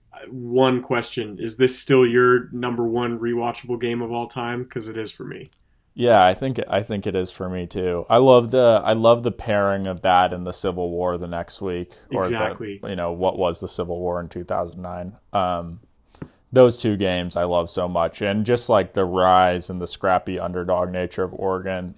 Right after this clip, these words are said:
Speaker 2: even in that Oregon-Arizona game, like, I guess technically Arizona was the underdog, but, um,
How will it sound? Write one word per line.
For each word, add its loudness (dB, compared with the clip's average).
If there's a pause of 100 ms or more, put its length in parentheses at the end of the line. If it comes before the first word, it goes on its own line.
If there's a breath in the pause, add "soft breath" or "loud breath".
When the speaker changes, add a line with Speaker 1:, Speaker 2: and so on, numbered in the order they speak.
Speaker 2:
even 4
in 0
that 4
Oregon-Arizona -2
game, -8
like, -6 (500 soft breath)
I -6
guess 4
technically 2
Arizona 0
was 0
the 0
underdog, 0
but, 0
um, -6